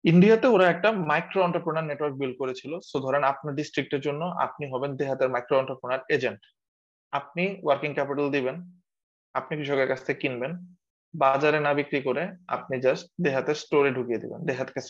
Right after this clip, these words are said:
বিক্রি করবেন। দেহাত মালটা অন্য কারো কাছে বিক্রি করে আপনাকে three to seven working days পরে পেমেন্ট দিবে। তাহলে ওয়ার্কিং ক্যাপিটালটা কিন্তু চলে যাচ্ছে আপনার ফ্র্যাঞ্চাইজ ওনারের কাছে।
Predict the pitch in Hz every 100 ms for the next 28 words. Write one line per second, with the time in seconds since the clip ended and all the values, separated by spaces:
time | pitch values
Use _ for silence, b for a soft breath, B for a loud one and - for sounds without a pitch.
0 | 156 - 127 - 104 - _ _ _ _
1 | - 147 151 151 143 143 135 139 131 127
2 | 127 139 135 - 127 131 147 - 123 151
3 | - 143 135 143 147 135 127 123 131 123
4 | 123 - 120 170 - - 120 107 131 -
5 | - _ _ _ _ _ _ _ _ _
6 | _ - 135 127 120 147 147 147 143 143
7 | 143 143 147 147 151 131 123 123 135 127
8 | 120 139 131 135 123 120 110 104 104 -
9 | _